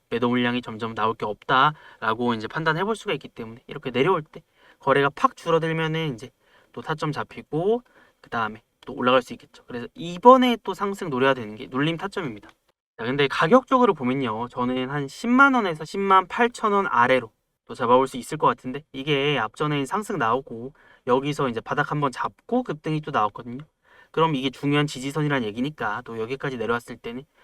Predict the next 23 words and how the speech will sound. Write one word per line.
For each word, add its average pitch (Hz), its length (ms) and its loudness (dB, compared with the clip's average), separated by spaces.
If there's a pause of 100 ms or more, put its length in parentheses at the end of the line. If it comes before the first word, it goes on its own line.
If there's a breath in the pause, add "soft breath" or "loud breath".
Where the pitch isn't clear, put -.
(220 soft breath)
또 117 180 -8
지지되고 139 800 0
반등 120 300 -4
나올 117 160 2
가능성이 123 460 -4
높다. 110 440 -4 (360 soft breath)
그래서 127 180 -6
하나옵션의 240 540 -2
타점을 226 360 -6
잡는다면 139 680 -8 (400 loud breath)
저는 131 320 -4
한 156 260 -6 (320 loud breath)
그래도 175 220 0
한 165 40 4
십일만 262 440 2
원, 160 140 -6
십일만 170 400 -6
원 151 100 -2
아래로 110 240 -6 (240)
한 127 80 -14
십일만 220 440 0
원부터는 170 760 -4
이제 110 180 -8